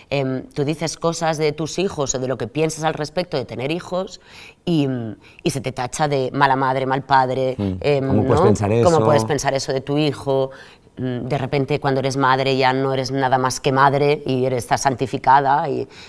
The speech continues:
Speaker 1: ¿sabes? Y no, cuando eres madre,
Speaker 2: Las
Speaker 1: eres
Speaker 2: relaciones
Speaker 1: madre, eres
Speaker 2: sexuales bajan un poco, ¿no?
Speaker 1: Bueno, pero solo en, en los pri-, en el principio,
Speaker 2: Al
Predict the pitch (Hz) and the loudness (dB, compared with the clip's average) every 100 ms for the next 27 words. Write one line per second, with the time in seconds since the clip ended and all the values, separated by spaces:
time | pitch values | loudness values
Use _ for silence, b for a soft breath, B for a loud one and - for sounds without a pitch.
0 | - 160 170 123 117 110 123 131 156 113 | -4 0 0 0 -4 -4 0 2 2 0
1 | 123 120 131 139 156 - 107 104 123 120 | -2 0 0 2 4 6 6 8 10 12
2 | 117 117 107 117 113 117 117 110 104 117 | 12 10 10 10 10 12 12 10 8 6
3 | 110 101 120 113 117 - 104 135 - 104 | 8 8 10 10 8 2 -2 -2 -8 -10
4 | 113 131 117 104 107 113 135 139 123 123 | -6 -6 -6 -8 -10 -6 -2 -2 -2 -4
5 | 113 113 - 113 113 113 110 110 - 147 | -6 -8 -10 -10 -8 -10 -8 -10 -4 -2
6 | 180 | 2